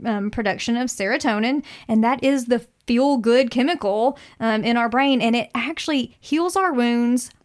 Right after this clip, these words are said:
calms us down, and makes us happy. So just being kind is releasing two of those, like, hormones in our body that are so good at making us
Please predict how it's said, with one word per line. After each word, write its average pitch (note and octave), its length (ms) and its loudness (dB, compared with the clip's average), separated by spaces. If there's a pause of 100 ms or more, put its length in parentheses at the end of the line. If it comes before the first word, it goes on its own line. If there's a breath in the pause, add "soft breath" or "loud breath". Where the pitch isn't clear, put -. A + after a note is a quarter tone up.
calms D4+ 460 0
us D4+ 140 -2
down, A3 420 2
and G#3+ 240 2
makes A3 260 0
us G3+ 140 -2
happy. - 560 -6 (440)
So D4+ 220 0
just C#4+ 360 2
being C#4+ 280 4
kind G#3+ 400 0
is A3+ 160 -2
releasing A#3+ 500 0
two C4 480 0
of G#3 140 -2
those, A3+ 340 2
like, G#3 160 0
hormones C4 400 0
in A3+ 80 -2
our G#3+ 100 0
body G#3 260 0
that G#3 120 -2
are G#3+ 120 2
so B3+ 640 2
good A3 500 4
at G#3 140 0
making A3 480 2
us A3+ 280 -2